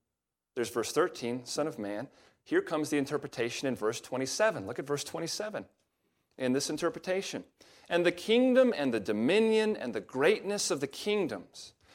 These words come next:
under the whole heaven shall be given to the people of the saints of the Most High.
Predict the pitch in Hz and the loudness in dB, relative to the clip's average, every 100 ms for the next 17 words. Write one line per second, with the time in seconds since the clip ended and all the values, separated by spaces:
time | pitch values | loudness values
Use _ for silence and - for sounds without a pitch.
0 | _ - 190 185 170 196 214 180 202 120 | _ 0 4 8 8 8 8 6 4 2
1 | 101 - _ - - 175 233 233 240 117 | -4 -8 _ -6 2 4 4 2 -2 0
2 | 95 113 101 113 _ _ - 147 - - | -2 -2 -8 -8 _ _ -4 -4 -4 -6
3 | - 254 247 104 85 - _ _ _ _ | 0 0 0 -4 -10 -12 _ _ _ _
4 | - 123 131 - - 180 180 - - 151 | -4 -2 0 2 2 2 -2 -6 -6 -4
5 | 147 147 151 - - 139 123 107 - | -2 0 -2 -6 -8 -6 -6 -8 -12